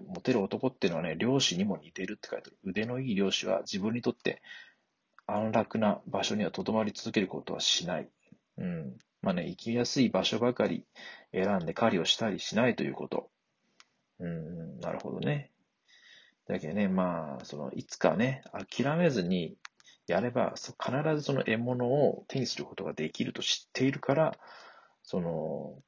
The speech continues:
ね、できる漁師っていうのはその獲物を取りつ-、続けることができるんだと。まあ、そんな話をし-、これ書いてるんだけどね。なるほどと。うん。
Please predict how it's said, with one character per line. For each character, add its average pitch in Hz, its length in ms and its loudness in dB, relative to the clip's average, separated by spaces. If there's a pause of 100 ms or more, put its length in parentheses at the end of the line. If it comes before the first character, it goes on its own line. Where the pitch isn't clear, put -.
(760)
ね、 113 180 -4
で - 180 -4
き - 140 -4
る 78 140 0
漁 82 180 0
師 - 180 0
っ - 40 -20
て 78 100 -4
い 73 40 -4
う 67 40 -6
の 73 100 -4
は 113 120 2
そ - 80 0
の - 80 -2
獲 85 120 -2
物 80 200 -2
を - 40 -6
取 - 200 -8
り - 60 -6
つ-、 - 160 -6 (260)
続 95 180 -2
け - 100 0
る - 80 -2
こ - 80 -16
と - 60 -6
が - 40 -8
で 71 160 -4
き - 100 -4
る 78 80 -2
ん 65 80 -6
だ 67 100 -8
と。 - 60 -12 (500)
ま - 60 -4
あ、 - 20 -2
そ - 120 -2
ん 90 40 0
な 95 60 2
話 101 260 2
を - 120 0
し-、 - 140 -4 (200)
こ - 120 -4
れ - 80 -4
書 - 80 4
い - 60 2
て - 100 -6
る - 40 -6
ん - 20 -6
だ - 60 -4
け - 60 -6
ど - 80 -4
ね。 - 200 -4 (1000)
な 104 140 4
る 101 60 4
ほ 98 100 0
ど - 80 0
と。 - 100 -4 (540)
う - 40 -4
ん。 82 240 -2